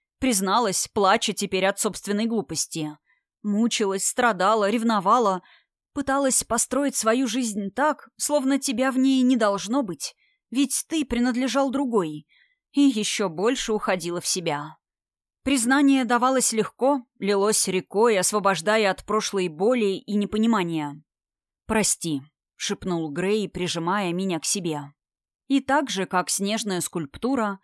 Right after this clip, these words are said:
обнял меня своими крыльями, спрятал от всего мира. "Не за что прощать.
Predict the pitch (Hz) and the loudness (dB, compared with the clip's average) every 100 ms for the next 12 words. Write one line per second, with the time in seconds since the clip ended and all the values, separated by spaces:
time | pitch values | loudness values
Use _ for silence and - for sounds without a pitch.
0 | _ _ _ - 269 233 190 175 190 190 | _ _ _ -4 0 2 2 2 0 0
1 | 185 - 175 196 175 151 170 233 254 220 | 0 0 0 0 -2 -4 -2 -2 0 0
2 | 208 190 175 - - 175 208 233 226 220 | 0 -2 -4 -6 -4 -2 0 0 -2 -2
3 | - 240 175 165 175 151 151 143 151 _ | -4 -2 -2 -2 -2 -4 -6 -10 -16 _
4 | _ _ _ _ _ _ - 269 302 226 | _ _ _ _ _ _ 0 4 4 4
5 | 208 - - 208 - 185 160 - | -2 -4 -2 -2 0 -2 -4 -8